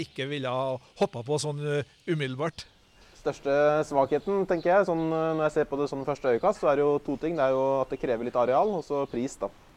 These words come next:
Speaker 2: Det krever litt investeringer, eh, for det opplegget her.
Speaker 1: Ja, k-, eh, Julie, kan du si noe om arealbehovet her? Hvor stor er de bingene dere har, eh, laget her, og, og hjemmet,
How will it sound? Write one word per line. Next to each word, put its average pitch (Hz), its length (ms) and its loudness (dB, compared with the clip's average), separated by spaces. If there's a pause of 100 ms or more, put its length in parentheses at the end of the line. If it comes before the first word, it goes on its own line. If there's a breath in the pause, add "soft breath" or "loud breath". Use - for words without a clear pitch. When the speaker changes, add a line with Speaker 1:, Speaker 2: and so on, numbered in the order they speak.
(440 soft breath)
Speaker 2:
Det 120 120 -12
krever 117 180 2
litt 123 160 -2
investeringer, 117 500 -4 (140)
eh, 120 460 -10
for 120 100 -6
det 123 80 0
opplegget 110 280 -6
her. 196 120 0
Speaker 1:
Ja, - 0 - (240)
k-, - 240 -10
eh, 190 240 4
Julie, 185 280 6
kan 170 140 2
du 170 60 2
si 156 200 4
noe 151 160 4
om 156 200 -2
arealbehovet 131 800 2
her? 151 140 0
Hvor 185 140 -4
stor 165 360 0 (120)
er 160 240 0
de 156 120 -4
bingene 139 340 0
dere 147 140 0
har, 143 220 6
eh, 143 260 2
laget 147 440 2
her, 156 60 0
og, 160 180 0
og 156 100 6
hjemmet, 151 480 4